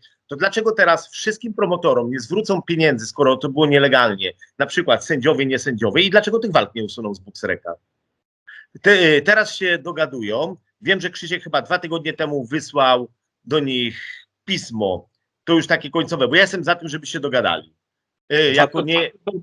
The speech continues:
Speaker 2: Jurek, twoim zdaniem jest szansa na to, że, że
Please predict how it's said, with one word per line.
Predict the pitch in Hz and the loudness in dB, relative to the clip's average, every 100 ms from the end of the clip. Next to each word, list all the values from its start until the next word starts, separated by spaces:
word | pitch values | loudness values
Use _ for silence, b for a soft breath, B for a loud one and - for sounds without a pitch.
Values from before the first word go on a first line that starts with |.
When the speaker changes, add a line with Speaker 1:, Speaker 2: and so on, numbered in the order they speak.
| - - - | -12 -14 2
Speaker 2:
Jurek, | 208 185 - _ | 4 4 0 _
twoim | 185 185 180 | 0 2 2
zdaniem | 165 175 175 175 | 2 2 4 4
jest | 170 - | 2 0
szansa | 165 160 156 | -2 0 -2
na | 156 160 | -2 -2
to, | 180 165 | 0 0
że, | 151 156 151 - _ _ - | 4 2 2 -6 _ _ -8
że | 123 147 147 143 | 0 4 4 4